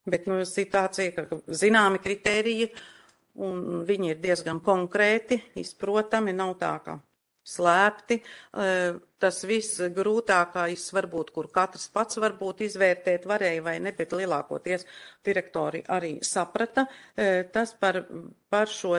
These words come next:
te metodisko atbalstu citām izglītības iestādēm, ģimnāzijai desmit procenti, pārējiem pieci. Nu, tur bija komisija, skatījās katru, lai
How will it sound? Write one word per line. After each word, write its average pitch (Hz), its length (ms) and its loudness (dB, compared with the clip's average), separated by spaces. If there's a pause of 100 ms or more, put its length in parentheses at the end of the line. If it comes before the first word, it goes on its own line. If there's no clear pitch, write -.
te 190 160 0
metodisko 180 800 -2
atbalstu 185 800 0
citām 175 420 -4
izglītības 160 760 -6
iestādēm, 180 640 2 (240)
ģimnāzijai 165 720 0
desmit 190 380 -4
procenti, 175 500 -4
pārējiem 165 560 -2
pieci. 151 440 -4 (360)
Nu, 202 120 -4
tur 247 240 4
bija 180 280 0
komisija, 202 560 0
skatījās 165 680 -6
katru, 208 440 -2 (560)
lai 170 180 -2